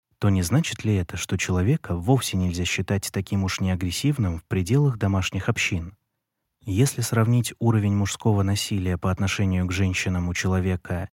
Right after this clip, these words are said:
и других приматов, насколько жестоким окажется человек?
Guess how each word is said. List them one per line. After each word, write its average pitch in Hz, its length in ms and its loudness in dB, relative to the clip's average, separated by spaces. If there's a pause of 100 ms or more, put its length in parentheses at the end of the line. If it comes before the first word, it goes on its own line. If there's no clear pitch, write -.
(220)
и 110 80 0
других 95 400 2
приматов, 92 640 0 (480)
насколько 107 600 2
жестоким 92 580 0
окажется 92 480 0
человек? 104 640 0